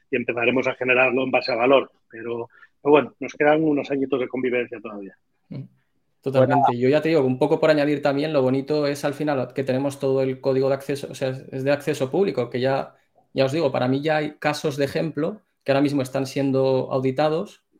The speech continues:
Speaker 2: y, y por qué no poder, eh, aprovechar todo ese código que ya existe y poder implementarlo en nuestras propias tokenizaciones. ¿Por qué no? Y es,
Speaker 3: Ojo.
Speaker 2: al final no es complicado. Creo que el, el mayor pain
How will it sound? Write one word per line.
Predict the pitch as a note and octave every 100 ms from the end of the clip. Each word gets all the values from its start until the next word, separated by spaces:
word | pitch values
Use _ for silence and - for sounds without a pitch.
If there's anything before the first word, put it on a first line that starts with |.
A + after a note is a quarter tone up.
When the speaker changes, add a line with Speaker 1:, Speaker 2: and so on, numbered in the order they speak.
| _ _ _
Speaker 2:
y, | - C3 B2 B2 B2 -
y | C3
por | C3
qué | C3
no | C#3 C#3+
poder, | C3+ C#3+ E3+ - -
eh, | B2+ A#2+ B2
aprovechar | B2+ C3 C3 D3 C#3
todo | C3+
ese | C3+ D3
código | D#3 D3+ B2
que | B2+
ya |
existe | C3+ C3+ D3+ - F#3 G3+ - _ _
y | C#3
poder | C3 C3
implementarlo | C#3 C#3 C#3 C3 C#3 D#3+
en | C#3
nuestras | C3 C3 B2
propias | - B2+ B2 B2+
tokenizaciones. | C3 B2 A#2 A#2+ E3 F#3+ - _ _
¿Por | - B2+
qué | B2+
no? | F3 - - _ _ _
Y | C3+
es, | C3+ G#2
Speaker 3:
Ojo. | -
Speaker 2:
al | B2+
final | C#3 C3+ E3+ - C3
no | C3+
es | C#3
complicado. | - C3 B2 D3+ D#3+ - _ _ _ _ _ _
Creo | - D#3+
que | E3+
el, | E3+ D#3+
el | D#3
mayor | D#3+ D#3 E3
pain | E3+ F3+ A3